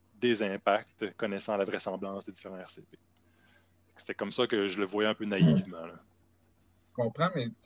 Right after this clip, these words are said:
Speaker 2: est-ce qu'on pourrait pas arriver à une situation un peu incongrue ? Par exemple, les précipitations extrêmes vont augmenter beaucoup à l'horizon du milieu du siècle, alors qu'ils vont se mettre à, à diminuer parce que c'est un scénario moins, tu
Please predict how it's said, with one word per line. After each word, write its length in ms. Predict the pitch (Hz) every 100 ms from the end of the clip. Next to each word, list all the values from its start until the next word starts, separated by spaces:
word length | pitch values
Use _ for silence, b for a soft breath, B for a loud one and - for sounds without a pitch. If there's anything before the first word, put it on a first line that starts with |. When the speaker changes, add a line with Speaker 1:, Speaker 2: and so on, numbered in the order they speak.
| - -
Speaker 2:
est-ce 220 | 110 107
qu'on 160 | - 120
pourrait 240 | 127 127
pas 120 | 127 160
arriver 240 | 143 156
à 40 |
une 80 | 175
situation 680 | 135 - 131 120 107 156 165
un 100 | 131
peu 140 | - 151
incongrue ? 760 | 151 127 139 110 - 170 208
Par 160 | - 113
exemple, 280 | 131 151 131
les 220 | 110 131
précipitations 760 | - 127 - - 135 123 160
extrêmes 420 | 139 - - 160 147
vont 200 | 123 117
augmenter 500 | 135 131 127 156 151
beaucoup 480 | 131 135 - 175 170
à 60 |
l'horizon 440 | 123 110 113 131 139
du 60 |
milieu 220 | 131 123 131
du 100 | -
siècle, 360 | - 190 -
alors 280 | 113 135 135
qu'ils 140 | 127
vont 120 | 123 117
se 140 | 127
mettre 220 | 143 -
à, 880 | 104 101 _ _ _ _ _ _ 120
à 60 | 107
diminuer 640 | 104 135 147 135 143 170
parce 300 | - - -
que 160 | - 113
c'est 160 | -
un 100 | 120
scénario 800 | 110 135 123 123 113 110 131 143
moins, 520 | 131 120 127 139 143
tu 60 | 135